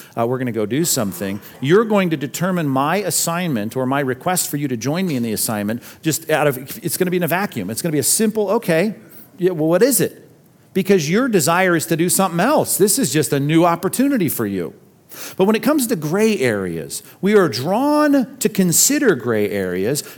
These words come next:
because we want to do those things, right? We have a desire to go there,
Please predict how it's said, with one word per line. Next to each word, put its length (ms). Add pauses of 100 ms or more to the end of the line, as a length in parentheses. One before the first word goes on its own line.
because 420
we 180
want 680 (100)
to 120
do 160
those 300
things, 460 (180)
right? 200 (340)
We 140
have 160
a 40
desire 720
to 180
go 320
there, 380